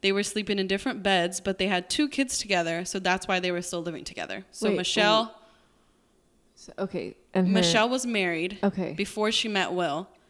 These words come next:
Speaker 1: but they ended their, like, marriage, but they didn't get a divorce yet, but
Speaker 2: 'Cause that's
Speaker 1: because
Speaker 2: expensive and,
Speaker 1: Yeah.
Speaker 2: and you're separating everything, so
Speaker 1: Yep.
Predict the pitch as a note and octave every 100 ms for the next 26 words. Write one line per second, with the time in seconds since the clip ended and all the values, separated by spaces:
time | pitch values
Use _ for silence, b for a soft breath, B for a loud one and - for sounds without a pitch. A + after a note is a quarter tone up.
0 | b b b b _ G3+ G3 G#3 G3 A3
1 | C4+ C4 A#3 A3 G#3+ G#3 - F#3+ F3 -
2 | - G3+ F#3+ F#3+ F#3 F#3+ F#3 F3 G3 G3
3 | - F#3+ F3+ E3+ D#3+ D#3+ F3+ - C4 C4+
4 | F#3+ F#3+ F#3+ G3+ G#3 F#3 - F#3+ F#3 F3+
5 | F3 E3 F3 E3 F3+ - - F3+ F3+ G3
6 | E3+ G#3+ G3+ F#3 F3 F3 D#3+ E3 E3 D#3+
7 | E3+ F3 F3+ -